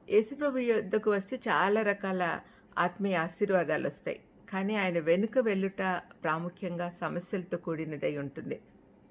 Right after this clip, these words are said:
ఆయన యొద్దకు వెళ్ళినప్పుడు మన పాపాలకు క్షమాపణ దొరుకుతుంది. అయితే ఆయన వెనుక వెళ్ళాలి అంటే మన పాప-, పాపపు జీవితాన్ని కంప్లీట్గా త్యజించాలి. పాపానికి మనం చనిపోవాలి.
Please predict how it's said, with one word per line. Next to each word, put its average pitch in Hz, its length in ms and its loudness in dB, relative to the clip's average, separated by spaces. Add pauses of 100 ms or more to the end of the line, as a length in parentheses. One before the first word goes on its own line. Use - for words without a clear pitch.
(1040)
ఆయన 196 180 2
యొద్దకు 220 300 4
వెళ్ళినప్పుడు 220 460 4
మన 208 180 0
పాపాలకు 180 520 -2
క్షమాపణ 180 480 -2
దొరుకుతుంది. 151 640 -6 (800)
అయితే 208 240 4
ఆయన 208 240 4
వెనుక 170 340 2
వెళ్ళాలి 196 540 2
అంటే 165 460 -4 (360)
మన 165 140 -2
పాప-, 165 440 -4 (100)
పాపపు 196 380 0
జీవితాన్ని 180 800 -2 (100)
కంప్లీట్గా 180 560 -2
త్యజించాలి. 175 720 -4 (800)
పాపానికి 214 460 4
మనం 170 200 -2
చనిపోవాలి. 160 720 -2